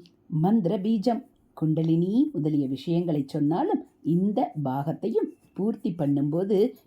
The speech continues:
எல்லாவற்றுக்கும் மூலாதாரமாக நம்முடைய மூலாதார சக்கரத்தில் பிரியமாக கிட்டே போனால் பக்தி பண்ணும்படி பரம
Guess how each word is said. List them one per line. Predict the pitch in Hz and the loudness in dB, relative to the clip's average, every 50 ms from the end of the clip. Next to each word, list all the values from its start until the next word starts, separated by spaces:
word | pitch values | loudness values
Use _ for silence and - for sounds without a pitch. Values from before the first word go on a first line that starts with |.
| _ _ - | _ _ -20
எல்லாவற்றுக்கும் | - 180 185 214 226 226 214 165 143 151 - 160 156 - 214 190 196 247 - - _ _ _ - | -20 -14 -10 -6 -6 -6 -6 -6 -8 -6 -4 -4 -2 0 0 0 0 0 -2 -4 _ _ _ -4
மூலாதாரமாக | 147 151 151 151 151 151 147 143 143 147 147 147 143 143 151 190 294 359 - 403 - - - _ _ _ | -2 0 2 2 0 0 0 -2 -2 -2 -2 -2 -2 -2 -2 0 -2 -2 -2 -2 -4 -4 -10 _ _ _
நம்முடைய | 160 180 202 226 233 240 233 214 196 165 - - | -2 0 2 2 2 0 0 -2 -4 -4 -4 -4
மூலாதார | 143 147 143 143 147 147 151 156 156 160 170 190 196 196 170 160 147 143 | -4 -2 -2 0 0 0 0 0 0 0 0 0 0 0 -2 -2 -4 -6
சக்கரத்தில் | - - 139 - - 170 156 160 160 - 262 220 247 269 262 - _ _ _ _ | -8 -8 -10 -8 -6 -4 -4 -4 0 0 0 2 2 0 0 -2 _ _ _ _
பிரியமாக | _ 160 160 151 156 160 160 160 160 165 175 185 208 254 - 370 302 - - _ _ _ _ | _ 0 0 2 2 2 0 0 0 0 0 2 0 0 0 0 -4 -4 -6 _ _ _ _
கிட்டே | - 175 165 - - 220 208 180 - | -6 -6 -6 -4 -2 -2 -2 -2 -2
போனால் | - 143 151 156 156 208 202 175 190 247 - _ _ _ 139 139 | -2 -4 -2 -2 -2 0 -2 -2 -4 -4 -6 _ _ _ -10 -4
பக்தி | 139 170 165 - - - 247 - | -4 -4 -4 -4 -4 -4 -4 -4
பண்ணும்படி | - 160 143 143 160 156 170 196 233 403 359 - - - _ _ _ _ | -4 -4 -2 0 0 0 0 0 2 0 0 0 -2 -10 _ _ _ _
பரம | - 196 - - 226 233 240 262 311 | -12 -10 -10 -8 -6 -4 -4 -4 -4